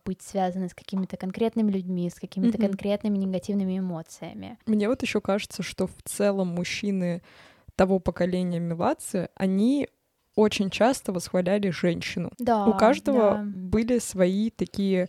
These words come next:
Speaker 2: ну, не то чтобы причины, скорее направления этого восхваления. И благодаря эстраде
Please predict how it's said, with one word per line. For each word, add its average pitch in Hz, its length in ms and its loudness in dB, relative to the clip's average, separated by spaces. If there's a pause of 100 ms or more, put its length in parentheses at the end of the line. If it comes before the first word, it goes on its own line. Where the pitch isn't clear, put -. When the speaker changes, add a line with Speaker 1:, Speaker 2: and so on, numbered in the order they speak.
(160)
Speaker 2:
ну, 240 120 6
не 233 100 4
то 247 140 6
чтобы 208 260 -4
причины, 285 760 0
скорее 220 420 2
направления 190 800 2
этого 175 300 -2
восхваления. 170 680 0 (120)
И 196 260 2 (260)
благодаря 202 560 4
эстраде 180 880 4